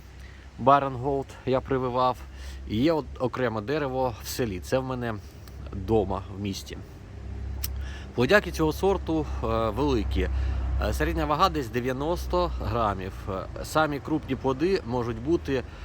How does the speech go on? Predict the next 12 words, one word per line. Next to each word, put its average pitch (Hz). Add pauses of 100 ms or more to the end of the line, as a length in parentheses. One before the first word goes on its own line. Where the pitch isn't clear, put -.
(120)
грамів 151 (300)
сто -
п'ятдесят 110 (600)
при 117
гарній 110 (100)
нормировці 107
урожаю, 139 (800)
при 104
правильному 117 (240)
обрізці 120
і 117
уходу. -